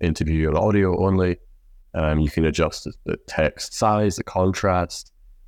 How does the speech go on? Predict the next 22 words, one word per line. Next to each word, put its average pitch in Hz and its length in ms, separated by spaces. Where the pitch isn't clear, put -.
um, 78 320
just 92 220
even 87 180
the 82 80
fact - 240
that 87 60
you 78 80
can 85 160
do 85 120
it 90 60
in 85 60
your 82 240
own 76 60
environment 90 580
is - 80
quite - 260
powerful 101 440
for 104 120
a 101 60
lot 98 100
of - 80
people. 107 300